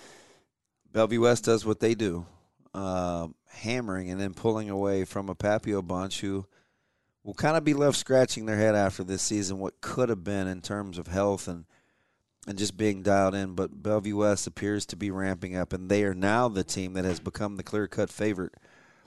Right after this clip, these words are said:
I think, in my opinion, and it's in my sphere of influence. It's what, it's who people like. You know, they're obviously the most talented team, and now they're starting to figure it out a little bit defensively.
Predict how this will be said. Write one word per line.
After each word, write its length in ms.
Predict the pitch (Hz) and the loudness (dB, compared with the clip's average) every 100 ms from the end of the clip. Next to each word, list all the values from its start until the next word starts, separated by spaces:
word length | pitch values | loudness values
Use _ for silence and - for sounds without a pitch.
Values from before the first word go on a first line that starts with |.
| _ _ | _ _
I 100 | 101 | -4
think, 160 | 101 98 | -2 -2
in 80 | 92 | -2
my 200 | 101 110 | 0 0
opinion, 440 | 92 98 90 90 | -2 -6 -6 -6
and 240 | 92 92 87 | -4 -4 -4
it's 180 | - - _ _ _ _ | -6 -8 _ _ _ _
in 120 | 95 | -4
my 180 | 95 101 | 0 0
sphere 280 | 98 - 95 | 0 -2 -4
of 80 | 90 | -4
influence. 500 | 92 90 92 92 90 | -8 -8 -8 -8 -10
It's 160 | - | -6
what, 220 | 98 101 - - | -2 -2 -4 -16
it's 180 | 95 - | -10 -8
who 180 | 120 110 | -6 -6
people 400 | - 101 95 92 | -4 -6 -4 0
like. 320 | 92 90 90 - | 0 0 -2 -10
You 80 | - | -12
know, 100 | 98 | -8
they're 200 | 92 95 | -4 0
obviously 360 | 101 110 - 107 | 2 0 -2 -6
the 80 | |
most 220 | 104 107 - | -6 -6 -6
talented 720 | 127 120 107 85 - 80 - | -6 -4 -4 -6 -8 -8 -8
team, 340 | 87 78 82 - _ _ _ _ - | -10 -10 -14 -20 _ _ _ _ -12
and 140 | 98 | -4
now 160 | 98 104 | 0 0
they're 100 | 107 | 0
starting 360 | - 107 101 | -2 -2 -2
to 60 | 92 | -6
figure 260 | - 95 98 | -6 -2 2
it 40 | |
out 140 | 95 | 2
a 40 | 87 | 2
little 200 | 95 95 | 0 -2
bit 260 | 90 - | -4 -6
defensively. 840 | - - - 101 101 85 90 87 | -8 -8 -6 -6 -6 -6 -8 -8